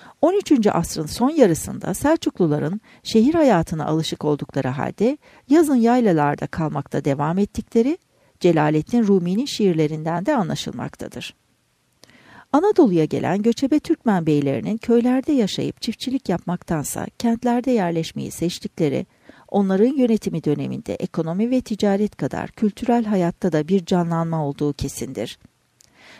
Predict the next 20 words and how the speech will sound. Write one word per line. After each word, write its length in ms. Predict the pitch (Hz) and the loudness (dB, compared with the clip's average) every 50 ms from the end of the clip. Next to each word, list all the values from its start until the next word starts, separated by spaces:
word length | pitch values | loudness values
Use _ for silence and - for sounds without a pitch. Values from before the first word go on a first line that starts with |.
| _ _ - | _ _ 0
Göçebe 380 | 196 175 - - 180 180 269 | 0 0 0 -2 0 2 4
olsun 320 | 302 277 240 208 - - 175 | 4 4 2 2 0 -2 -4
olmasın, 600 | 160 135 - 180 113 127 - - 190 208 254 - - - - - - _ | -4 -4 -6 -6 -8 -10 -6 -6 -6 -6 -6 -8 -12 -20 -20 -20 -20 _
Türk 280 | - 330 339 - _ - | 2 2 2 2 _ 0
başbuğları 720 | 208 202 196 - - - 160 147 135 120 123 156 202 226 - | 0 0 0 -2 -4 -4 -2 -2 -2 -2 -2 -2 -4 -2 -2
kısa 280 | - 269 - - 349 | -2 -2 0 -2 -4
süre 300 | 320 - - 220 190 175 | -4 -2 -2 0 0 0
içinde 540 | - - - - - - 147 - 190 214 247 | -2 -6 -10 -14 -16 -14 -6 -4 -4 -4 -4
kentlere 480 | - - 254 254 262 - - 247 240 247 | -2 -2 0 0 0 0 2 2 4 4
yerleşmişlerdir. 1160 | 220 185 165 160 147 147 147 - - 151 - - - 131 92 101 104 - 127 - - - - _ _ _ _ _ _ _ _ _ _ _ _ _ _ _ _ _ _ _ _ | 4 2 2 0 -2 -4 -6 -8 -10 -10 -10 -8 -6 -6 -6 -6 -6 -8 -8 -10 -10 -12 -16 _ _ _ _ _ _ _ _ _ _ _ _ _ _ _ _ _ _ _ _
Kahen, 320 | - 156 147 160 - 82 - _ _ _ _ _ _ _ - | -6 -6 -6 -6 -12 -14 -18 _ _ _ _ _ _ _ -6
bin 100 | 196 170 | -4 -4
dokuz 260 | 151 - - - 160 | -4 -6 -6 -8 -8
yüz 60 | - | -6
doksan 400 | - 143 - - - 156 151 143 | -8 -8 -8 -8 -8 -8 -8 -8
dört, 300 | - 131 98 - - - - _ _ _ | -10 -10 -10 -12 -14 -20 -20 _ _ _
sayfa 380 | - - - 175 160 - - 196 | -10 -6 -4 -4 -4 -4 -4 -4
yüz 240 | 190 185 175 - - | -4 -4 -8 -8 -8
elli 220 | 156 147 151 165 | -8 -6 -6 -4
yedi. 300 | 165 147 - - - - | -4 -6 -6 -10 -14 -18